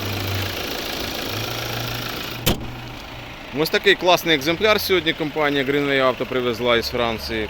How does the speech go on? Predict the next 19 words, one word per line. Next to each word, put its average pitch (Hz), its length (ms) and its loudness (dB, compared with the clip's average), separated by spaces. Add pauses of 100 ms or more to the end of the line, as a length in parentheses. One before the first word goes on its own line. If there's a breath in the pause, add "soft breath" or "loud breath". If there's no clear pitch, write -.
Кому 160 220 -2
цікаво, 196 560 2
кому 151 180 -2
потрібна 151 340 -2
така 147 240 -2
машинка, 160 520 -2
приїжджайте. 135 880 2 (200)
Київ, 160 360 4 (200)
вулиця 160 360 0
Миколи 143 360 0
Грінченка, 139 500 -2
вісімнадцять. 120 800 -4
Ось 113 120 -10 (120)
автосалон. 139 540 -6 (560)
Тут 139 160 -4
дуже-дуже 127 440 -2
багато 113 480 0 (240)
є 120 200 4
вибір. 120 400 2